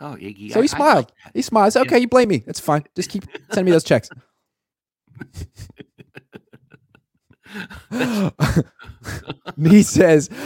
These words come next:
Speaker 2: "I wonder if C M C practicing caught these vets off guard and made them look bad. Does Kittle normally participate? Curious to see next offseason." Um, Kittle had been sort of dialing it back, and now that I think that McCaffrey's out there, he's been dialing it up.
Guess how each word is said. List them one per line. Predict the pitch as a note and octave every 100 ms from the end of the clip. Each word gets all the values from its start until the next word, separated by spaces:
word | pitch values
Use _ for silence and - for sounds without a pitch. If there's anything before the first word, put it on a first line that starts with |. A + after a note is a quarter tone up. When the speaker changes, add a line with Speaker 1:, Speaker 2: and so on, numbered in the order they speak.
| B3+ -
Speaker 2:
"I | C#3
wonder | D#3 F3+ G3+
if | A3
C | - D3+
M | D#3
C | E3+
practicing | - C3+ C3 - C#3
caught | - B2
these | C#3+ A2
vets | G#2+ B2+
off | C3+ G#2
guard | F#2+ G#2 A2
and | G2+
made | G2+ G#2
them | G#2+
look | G2 -
bad. | F#2+ F#2+ E2+
Does | F2
Kittle | - D3 D3+
normally | A#2+ A#2+ A#2
participate? | - A2+ B2 A#2 - G#2+
Curious | - B2 A#2+
to | A#2
see | - A2+
next | G2+ G2
offseason." | F#2+ F#2 - F2 E2+ - _ _ _ _ _ - -
Um, | A2+ A2 G#2+ - -
Kittle | - G#3
had | G#3+ F#3
been | D#3 D3
sort | - C#3+
of | G#2+
dialing | A2 A#2+ C3+ C3
it | G2
back, | G#2+ A#2 C3+ -
and | A2
now | A2+
that | B2+ B2
I |
think | A#2 C3 A#2
that | A2+ - -
McCaffrey's | A2 A#2 G#2 A2+
out | A2+ G#2+
there, | A2
he's | G#2+ A2
been | A2 G#2+
dialing | G2+ G#2 G#2 G2+
it | G2
up. | A#2 -